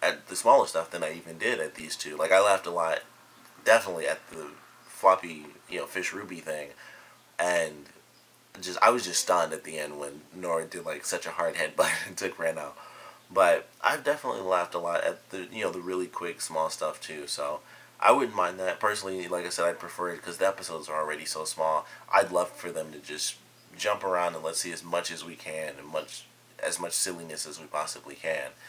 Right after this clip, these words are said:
But I would love to know what you guys prefer. Do you prefer, you know, longer skits with the payoff at the end so we, you know, maybe get just two per episode?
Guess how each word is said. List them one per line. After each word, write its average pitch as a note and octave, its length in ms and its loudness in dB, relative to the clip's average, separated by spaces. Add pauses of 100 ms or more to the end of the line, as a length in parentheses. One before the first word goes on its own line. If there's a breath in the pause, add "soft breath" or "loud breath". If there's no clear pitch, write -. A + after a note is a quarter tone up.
(220 loud breath)
But F#2 280 2 (120)
I B2 80 6
would D#3 100 2
love C#3 140 6
to A#2+ 80 -10
know A2+ 120 -2
what A2+ 100 -6
you A2+ 100 -4
guys D#2+ 180 0
prefer. D2 360 -8
Do D#2+ 140 -14
you D#2+ 80 -16
prefer, F2+ 500 -2 (420 loud breath)
you G2 140 0
know, D2+ 240 0
longer G2+ 380 6
skits F#2 400 -4
with F2 160 -14
the - 80 -18
payoff E2+ 340 -4
at E2 140 -6
the E2+ 160 -12
end E2+ 180 -6
so D#2 140 -6
we, D#2 140 -14 (380)
you F#2+ 60 -2
know, E2 80 2
maybe E2 240 -6
get E2 220 -8
just - 340 -2
two E2+ 320 -8 (220)
per E2+ 120 -2
episode? D#2+ 580 -2